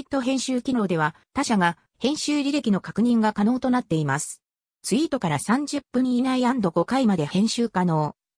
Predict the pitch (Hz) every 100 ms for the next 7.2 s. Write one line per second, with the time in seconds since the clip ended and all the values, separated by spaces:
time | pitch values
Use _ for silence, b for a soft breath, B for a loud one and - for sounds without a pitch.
0 | _ _ _ _ _ - 247 170 - _
1 | - 220 294 - 285 269 247 240 254 190
2 | 180 - _ - 254 294 277 262 254 254
3 | 269 - 277 - 180 - 170 262 254 226
4 | 214 202 185 180 190 240 240 233 214 240
5 | 226 202 180 - _ 185 247 214 254 240
6 | 233 202 135 147 208 _ _ _ _ -
7 | 302